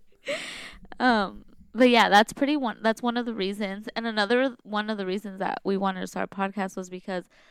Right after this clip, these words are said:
Speaker 2: we, oh, what'd you do? I sound different.
Speaker 1: No, keep going, keep
Speaker 2: Okay.
Speaker 1: going.
Speaker 2: One of the reasons, um, I'm echoey, is
Speaker 1: That's
Speaker 2: that,
Speaker 1: how
Speaker 2: um, is it okay?
Speaker 1: Yeah, that's
Speaker 2: Okay.
Speaker 1: how, that's how it's been, I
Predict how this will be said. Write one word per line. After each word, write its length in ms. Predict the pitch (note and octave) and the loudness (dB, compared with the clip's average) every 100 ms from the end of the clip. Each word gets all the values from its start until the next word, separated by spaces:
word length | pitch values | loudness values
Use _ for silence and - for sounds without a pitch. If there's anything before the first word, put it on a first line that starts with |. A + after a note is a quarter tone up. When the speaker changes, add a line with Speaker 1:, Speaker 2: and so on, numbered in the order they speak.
| _ _ _ - | _ _ _ -20
Speaker 2:
we, 580 | F#3+ A3 C4 D#4+ F#4 A#4+ - - - - - - | -8 -6 -4 -4 -6 -8 -14 -20 -20 -20 -20 -6
oh, 200 | G3 F#3 - _ | -2 -2 -6 _
what'd 240 | F#3+ F#3 - | -12 -12 -12
you 60 | |
do? 200 | - - - _ _ _ _ _ | -12 -12 -16 _ _ _ _ _
I 100 | F3+ | -18
sound 260 | E3+ F3+ F#3 | -14 -18 -14
different. 320 | F3 - - _ _ _ _ | -16 -14 -18 _ _ _ _
Speaker 1:
No, 80 | A#2 | -12
keep 180 | - C3+ | -10 -10
going, 220 | A2+ A2 - | -10 -12 -6
keep 40 | G3+ | -6
Speaker 2:
Okay. 120 | G3 | -4
Speaker 1:
going. 120 | E3+ - - _ _ | -8 -12 -20 _ _
Speaker 2:
One 220 | _ G#3 A3+ | _ -8 -2
of 100 | C4 | 0
the 100 | D4+ | 2
reasons, 640 | A#3 A3 A#3 A3+ A#3 A#3 - - | 0 0 -2 -4 -10 -16 -16 -10
um, 300 | G3+ F#3 F3 F3 - | -6 -4 -4 -10 -20
I'm 140 | A#3 - A#3+ | -20 -18 -18
echoey, 500 | - C4+ C4 F3+ F#3 - G3+ - - - - - _ _ _ - _ _ - _ | -12 -10 -8 -10 -14 -20 -20 -20 -20 -20 -20 -20 _ _ _ -20 _ _ -20 _
is 380 | G#3 G#3+ G#3 F#3+ | 0 0 0 -4
Speaker 1:
That's 300 | - G3 F#3+ | -2 0 0
Speaker 2:
that, 180 | C#3 C3 G#3 | -4 -6 -6
Speaker 1:
how 60 | G3+ F#3+ | -4 -4
Speaker 2:
um, 320 | F3 - G3+ - _ _ _ - - - - - - - | -8 -16 -20 -20 _ _ _ -20 -18 -20 -20 -20 -20 -14
is 120 | F#3 | -10
it 80 | F#3 | -10
okay? 340 | F3+ - C#4+ - - - - | -10 -10 -10 -12 -16 -20 -8
Speaker 1:
Yeah, 200 | D#3 F3 - _ | -6 -6 -10 _
that's 180 | - F#3+ | -12 -10
Speaker 2:
Okay. 100 | - | -12
Speaker 1:
how, 40 | G3 _ | -14 _
that's 180 | A#2+ - | -20 -12
how 60 | C#3+ | -12
it's 100 | A2+ | -10
been, 240 | - | -10
I 80 | D#3 | -10